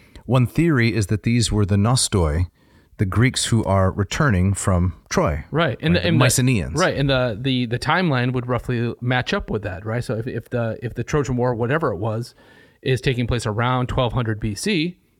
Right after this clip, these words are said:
Speaker 2: then we're right in that, uh, we're right within the, the parameters for that, right?
Speaker 1: That's correct.
Speaker 2: Yeah.
Speaker 1: Yep. So just to continue a little bit, uh, from thirty-eight and into thirty-nine,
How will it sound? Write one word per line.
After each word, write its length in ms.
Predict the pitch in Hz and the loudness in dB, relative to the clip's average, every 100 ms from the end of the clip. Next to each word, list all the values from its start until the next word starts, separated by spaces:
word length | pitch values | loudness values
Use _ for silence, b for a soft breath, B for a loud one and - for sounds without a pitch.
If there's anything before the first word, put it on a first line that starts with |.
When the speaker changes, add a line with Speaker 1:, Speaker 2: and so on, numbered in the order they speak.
| _ | _
Speaker 2:
then 180 | 131 120 | -2 0
we're 160 | 120 | 0
right 300 | 120 117 113 | 0 -2 -2
in 140 | 117 110 | -2 -2
that, 340 | 110 107 - | -2 -4 -4
uh, 240 | 110 107 107 - | -2 -2 -4 -8
we're 120 | 117 | -6
right 200 | 120 113 | -4 -2
within 240 | 113 117 110 | -4 -4 -2
the, 280 | 107 104 98 | -2 -4 -8
the 200 | 113 107 | -8 -6
parameters 480 | - 123 180 117 - | -4 -4 -4 -6 -10
for 80 | 98 | -10
that, 160 | 95 | -10
right? 120 | 80 120 | -4 0
Speaker 1:
That's 140 | 98 | 0
correct. 320 | - 120 92 | 0 2 2
Speaker 2:
Yeah. 140 | 156 - - | 0 -4 0
Speaker 1:
Yep. 180 | 120 B B B | 0 B B B
So 120 | 117 | 2
just 180 | 117 113 | 2 2
to 60 | |
continue 380 | 113 120 135 120 | 2 2 4 4
a 20 | 101 | 4
little 160 | 101 | 4
bit, 180 | 95 101 | 2 0
uh, 240 | 107 95 | 2 2
from 160 | 85 98 | 2 0
thirty-eight 440 | 92 117 104 95 | 2 2 4 2
and 40 | 85 | 2
into 240 | 98 95 | 2 2
thirty-nine, 680 | - 104 82 85 90 80 76 | 0 0 2 4 4 2 0